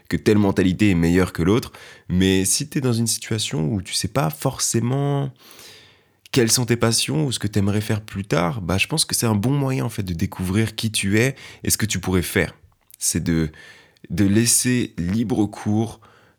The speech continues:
à ce qui t'intéresse ou ce qui pourrait t'intéresser. Tu veux faire du montage,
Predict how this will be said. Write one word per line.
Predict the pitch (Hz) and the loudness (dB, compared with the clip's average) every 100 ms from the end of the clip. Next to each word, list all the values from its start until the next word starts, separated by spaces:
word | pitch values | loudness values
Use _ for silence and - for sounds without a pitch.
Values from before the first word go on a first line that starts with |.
| _ | _
à | 92 | -2
ce | - | -2
qui | - | 0
t'intéresse | 107 98 85 73 71 - - - | 0 2 0 0 -2 -2 -4 -6
ou | |
ce | 87 | -6
qui | - | -6
pourrait | 78 - 98 95 | -10 -4 0 0
t'intéresser. | 87 76 76 69 - - - _ _ _ _ _ | 0 -4 -4 -4 -6 -8 -14 _ _ _ _ _
Tu | - 87 | -12 -4
veux | 82 85 | 0 0
faire | - 92 | 0 0
du | 87 | 0
montage, | 87 80 92 92 90 | -2 2 2 4 2